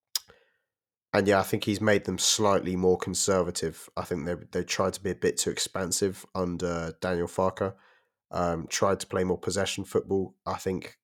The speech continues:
Dean Smith's made them a little bit more rigid. They're still not exactly, you know, a defensive wall, uh, a brilliant low block. They're nothing like that. But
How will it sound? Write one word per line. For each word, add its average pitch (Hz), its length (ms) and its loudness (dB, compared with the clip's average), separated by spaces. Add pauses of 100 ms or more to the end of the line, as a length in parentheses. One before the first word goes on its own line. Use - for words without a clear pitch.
(160)
Dean 95 180 -2
Smith's - 360 -6
made 87 220 -4
them 87 180 -8 (500)
a 95 60 0
little 101 240 4
bit 82 80 0
more 92 200 6
rigid. 95 480 2 (100)
They're 104 120 0
still 123 340 12
not 107 220 6
exactly, 101 640 0 (1200)
you 98 120 2
know, 85 220 2 (280)
a - 80 -4
defensive 90 720 0
wall, 85 480 -2 (220)
uh, 85 260 0 (180)
a 98 60 -6
brilliant 92 520 0
low 90 200 0
block. 90 420 0
They're 90 120 -4
nothing 90 340 -4
like 85 140 -4
that. 90 340 -2
But - 240 0